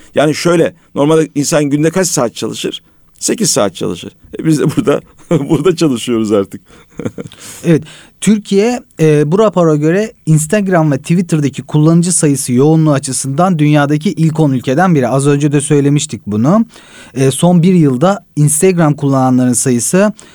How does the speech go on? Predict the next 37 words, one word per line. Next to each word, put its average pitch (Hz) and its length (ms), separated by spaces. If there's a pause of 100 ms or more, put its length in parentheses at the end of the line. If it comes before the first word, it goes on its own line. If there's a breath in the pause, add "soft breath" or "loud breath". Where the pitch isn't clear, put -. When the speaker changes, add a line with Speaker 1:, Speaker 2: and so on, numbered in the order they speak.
(160 loud breath)
Speaker 2:
yüzde 143 260
üç 165 180
artış 131 360
göstermiş 120 680
ve 160 80
otuz 143 320
dokuz 143 260
milyon 117 300
ulaşmış. 95 400
Türkiye'de 123 680
nüfusun 135 380
yarısına 135 460
tekabül 98 460
ediyor 127 360
herhalde. 107 480 (440 loud breath)
Speaker 1:
Ama 147 120
Facebook 147 360
hala 139 300
birinci 123 300
değil - 100
mi? 147 120 (100)
Speaker 2:
Facebook 156 400
tabii. 123 180
Facebook 151 360
rakamları 151 400
her 170 160
zaman 143 280
yüksek. 170 540 (320 loud breath)
Twitter'da 170 640
da 190 240 (380)
kullanıcı 170 480
sayısı 180 540 (300 loud breath)
yüzde 151 240
on 180 140
altı 139 300
artış - 320
göstermiş. 117 880